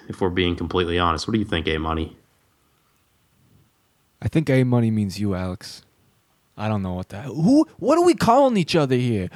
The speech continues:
Speaker 2: Are we? We all have names, and we're saying he's calling me pizza. You're calling him A. I don't know who's talking to who. I, w-, w-, Alex, you there? You got a response to that?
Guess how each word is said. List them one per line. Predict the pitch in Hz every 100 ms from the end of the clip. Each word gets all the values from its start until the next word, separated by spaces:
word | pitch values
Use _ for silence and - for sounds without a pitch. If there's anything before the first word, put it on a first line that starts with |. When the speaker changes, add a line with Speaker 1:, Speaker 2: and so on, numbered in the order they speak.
| - - - -
Speaker 2:
Are | 254
we? | 294 311 254 - - _
We | - 302
all | 339 339
have | 349 311 269
names, | 294 311 269 175 117 196
and | 226
we're | 330
saying | 269 254 - -
he's | 294 285
calling | - 285 269 262
me | 247
pizza. | 220 - 294 - 156 117 98 - -
You're | 269 302
calling | 302 294 277 277
him | 277
A. | 311 302
I | 330
don't | 330
know | 320 311
who's | 302 -
talking | - 311 - 294
to | 269
who. | 269 - -
I, | -
w-, | - - - - _ _ _ _ _ _ _ _
w-, | 254 - _ _ _ _ _ -
Alex, | 233 196 -
you | 233
there? | 240 240
You | 220 208 156
got | 196 196
a | 196
response | 196 196 - 208 208 -
to | 208
that? | 202 156